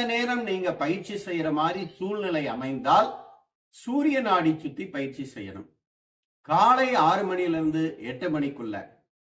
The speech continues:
காலை பத்து மணியிலிருந்து பனிரெண்டு மணிக்குள்ள,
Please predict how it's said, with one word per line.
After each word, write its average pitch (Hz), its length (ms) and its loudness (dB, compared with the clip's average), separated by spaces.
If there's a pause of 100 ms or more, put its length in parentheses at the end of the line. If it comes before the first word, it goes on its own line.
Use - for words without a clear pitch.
(240)
காலை 240 380 6 (160)
பத்து 156 280 -2
மணியிலிருந்து 170 560 -2 (180)
பனிரெண்டு 165 500 -2
மணிக்குள்ள, 120 400 -8